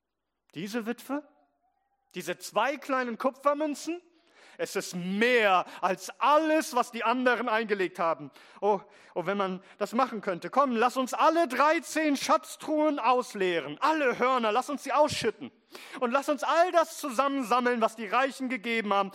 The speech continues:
Oh, was für einen herrlichen Haufen, einen Berg an Münzen,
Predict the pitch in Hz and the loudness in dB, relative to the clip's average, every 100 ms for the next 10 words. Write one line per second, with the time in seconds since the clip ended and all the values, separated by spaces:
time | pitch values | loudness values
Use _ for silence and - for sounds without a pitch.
0 | - 220 185 269 - 285 247 208 165 214 | -8 -4 2 0 0 -2 0 -2 -4 -2
1 | 277 254 233 190 170 233 269 240 208 190 | 0 0 -4 -8 -2 2 4 2 -2 -4
2 | 180 165 131 240 269 214 214 196 190 170 | -4 -8 -6 -2 0 0 -2 -4 -4 0
3 | 202 226 - - | 0 -2 -8 -14